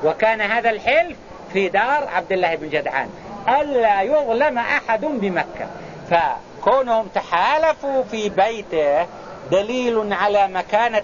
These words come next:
الرجل ومنزلته ومقامه فيهم، وأنه من علية القوم. نعم.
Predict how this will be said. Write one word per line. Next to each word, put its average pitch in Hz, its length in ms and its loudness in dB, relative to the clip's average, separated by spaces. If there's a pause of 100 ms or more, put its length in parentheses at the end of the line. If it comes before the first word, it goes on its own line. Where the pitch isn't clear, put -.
الرجل 208 840 2 (480)
ومنزلته 196 1300 0 (420)
ومقامه 190 1500 0
فيهم، 180 480 -2
وأنه 202 720 0
من 220 200 -2
علية 254 500 0
القوم. 131 340 -4 (240)
نعم. 135 200 -2